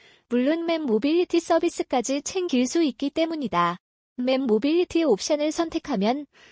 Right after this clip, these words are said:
주유 이용권 오천 원, 에스케이, 지에스, 에스오일, 현대오일 뱅크 중택일, 택시 이용권 천 원, 주차 이용권 천 원 이장 등 일만 천오백 원 상당의 혜택을 누릴 수 있다.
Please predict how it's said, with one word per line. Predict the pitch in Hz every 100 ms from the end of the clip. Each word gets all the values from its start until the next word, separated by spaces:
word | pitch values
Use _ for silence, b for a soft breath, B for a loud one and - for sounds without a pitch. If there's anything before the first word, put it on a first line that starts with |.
| b -
주유 | - 262 311
이용권 | 254 285 277 277
오천 | 226 196 240 196
원, | 220 302 - _
에스케이, | 208 - 339 - 185 202 294 - B B B B B
지에스, | 262 233 202 - 247 359 - _
에스오일, | 208 - 294 277 269 302 - _
현대오일 | - 381 359 349 349 339
뱅크 | 320 320 302
중택일, | 269 262 - 277 208 240 269 B B B B B
택시 | - 381 -
이용권 | 330 302 285 294 311
천 | - 320
원, | 247 349 - _
주차 | - 247 339
이용권 | 254 240 302 294 294 294
천 | - 330
원 | 330
이장 | 240 220 214
등 | 202 311 311 - B B B B
일만 | 220 233 277
천오백 | 294 381 339 269 285 294
원 | 311
상당의 | 339 349 339 330 311
혜택을 | 320 285 269 277
누릴 | 226 233 320
수 | -
있다. | 302 - - 170 180